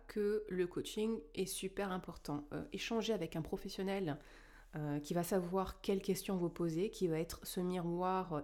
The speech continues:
efficace, hein, pour vous, est super important. Je précise miroir efficace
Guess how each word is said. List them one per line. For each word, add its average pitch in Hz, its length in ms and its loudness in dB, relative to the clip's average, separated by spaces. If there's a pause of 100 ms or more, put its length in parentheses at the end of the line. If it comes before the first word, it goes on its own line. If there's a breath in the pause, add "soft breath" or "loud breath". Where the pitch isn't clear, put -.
efficace, - 760 -6 (120)
hein, 160 160 -2 (560)
pour 165 120 0
vous, 165 280 0 (1120)
est 175 40 -6
super - 300 -2
important. 185 400 -4
Je 185 100 4 (220)
précise 220 440 -2
miroir 185 440 2
efficace - 520 -4